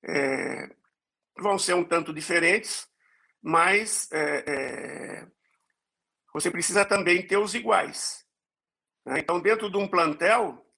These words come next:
você tem duas ou três opções, por exemplo, de extremo. Você tem que ter pelo menos um igual e outros dois que tragam alguma característica diferente. Um exemplo, né? Ou então dois que tragam característica diferente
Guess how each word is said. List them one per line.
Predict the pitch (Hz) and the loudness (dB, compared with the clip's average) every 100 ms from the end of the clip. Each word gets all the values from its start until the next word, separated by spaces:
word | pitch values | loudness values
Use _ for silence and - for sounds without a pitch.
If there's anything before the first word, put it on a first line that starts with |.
| _ _ _ _ - | _ _ _ _ -12
você | 165 | -12
tem | 156 175 175 | -4 -2 -2
duas | 151 233 247 208 | -4 -2 0 2
ou | 220 - _ _ | 0 -2 _ _
três | 247 262 220 | -6 -4 0
opções, | 233 - 214 202 190 | -2 -2 0 0 0
por | 180 | -6
exemplo, | 170 190 185 | -4 -6 -8
de | |
extremo. | 202 - 175 143 - - _ _ _ _ _ _ _ _ _ _ _ _ _ _ _ _ | -8 -4 -2 -4 -6 -16 _ _ _ _ _ _ _ _ _ _ _ _ _ _ _ _
Você | - | -20
tem | - 165 | -10 -8
que | - | -2
ter | 202 | -2
pelo | 208 202 | 0 2
menos | 208 269 190 | 2 0 -2
um | 247 254 | -2 -2
igual | 196 180 185 220 - _ _ _ _ _ _ _ _ _ _ _ _ | 0 4 4 4 -2 _ _ _ _ _ _ _ _ _ _ _ _
e | - | -14
outros | 156 165 143 | -10 -8 -2
dois | 156 - | -2 -2
que | 220 | -2
tragam | 214 220 214 | 2 2 2
alguma | 208 208 220 | 0 0 0
característica | 220 175 - 214 - | 0 -2 -4 -6 -8
diferente. | - 214 196 175 131 - - | -6 -2 0 -2 -4 -10 -4
Um | 156 | -2
exemplo, | 147 180 175 - - - | 2 2 2 -2 -14 -4
né? | 165 196 - _ _ _ - | -2 -2 -4 _ _ _ -4
Ou | 160 | -2
então | 160 156 208 247 | 0 2 2 2
dois | 175 196 247 - | 0 2 2 0
que | |
tragam | 175 196 185 | -4 -2 -2
característica | 180 180 180 - - 180 | -4 -6 -6 -14 -8 -8
diferente | 165 170 170 190 214 - 233 | -4 -2 0 0 -2 -8 -10